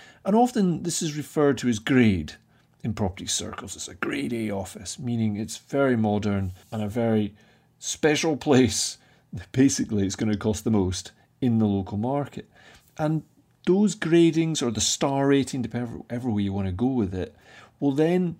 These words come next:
show you the different levels that are available in the market. So we've started on that sliding rule at the top first. We've picked office. Then we've looked at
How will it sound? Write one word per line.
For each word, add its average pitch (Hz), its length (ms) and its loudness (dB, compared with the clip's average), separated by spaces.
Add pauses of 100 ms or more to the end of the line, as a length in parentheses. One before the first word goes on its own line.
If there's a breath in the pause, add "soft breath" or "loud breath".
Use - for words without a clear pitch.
(140)
show - 400 2
you 143 180 4
the 120 140 0
different 139 460 -4
levels 123 480 0
that 120 100 0
are 120 80 0
available 104 540 0
in 95 80 -2
the 104 60 0
market. 143 580 -2
So 139 160 0
we've 135 160 0
started 175 360 -4
on 160 160 -2
that 139 160 -2
sliding 139 540 2
rule 120 200 0
at 110 60 -6
the - 60 -12
top 117 220 -4
first. 104 360 0
We've - 160 -10
picked - 240 -6
office. 120 400 -4
Then 156 220 -2
we've 165 180 2
looked 156 280 -2
at - 180 -6